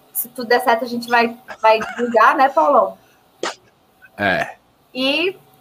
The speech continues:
Speaker 1: e aí,
Speaker 2: Mas,
Speaker 1: com certeza você está super convidadíssimo pra vir,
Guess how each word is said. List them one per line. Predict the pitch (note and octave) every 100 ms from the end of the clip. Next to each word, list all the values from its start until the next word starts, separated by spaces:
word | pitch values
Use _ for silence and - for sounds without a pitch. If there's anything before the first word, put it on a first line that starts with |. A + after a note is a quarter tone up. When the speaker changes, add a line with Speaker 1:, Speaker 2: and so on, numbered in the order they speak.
| _ _ -
Speaker 1:
e | C#4+ F4
aí, |
Speaker 2:
Mas, | E4 A#3+ -
Speaker 1:
com | - -
certeza | - D#4 D#4
você | D#4+ D#4+
está | - C#4
super | C4+ - E4 - E4+
convidadíssimo | D4 D4 C#4+ C#4+ A3 A#3 - A#3+
pra | A#3+ C4+ C#4
vir, | G#3+ G3 G#3+ D4+